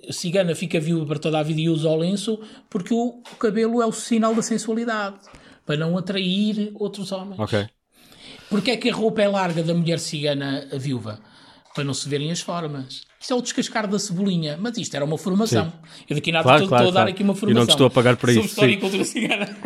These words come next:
Speaker 1: <laughs>
Speaker 2: Não, é verdade, eu, eu, e na conversa que tive com, com o Marcos também, eh, ainda estabelecemos bastantes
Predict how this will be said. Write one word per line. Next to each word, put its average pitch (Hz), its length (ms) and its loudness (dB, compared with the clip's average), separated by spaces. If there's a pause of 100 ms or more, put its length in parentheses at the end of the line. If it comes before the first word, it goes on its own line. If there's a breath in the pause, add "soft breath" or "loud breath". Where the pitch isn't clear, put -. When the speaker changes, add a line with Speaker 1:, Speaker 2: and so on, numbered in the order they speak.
(120)
Speaker 1:
<laughs> - 280 -10
Speaker 2:
Não, 190 180 8
é 170 140 6
verdade, 160 360 8
eu, 131 140 6
eu, 135 180 6
e 127 200 4
na 123 140 4
conversa 123 380 2
que - 100 -14
tive 117 180 -4
com, 113 480 0
com 110 160 -2
o 110 60 -2
Marcos 117 320 0
também, 117 500 2
eh, 104 380 -2
ainda 101 140 -4
estabelecemos 104 460 -8
bastantes 113 680 -4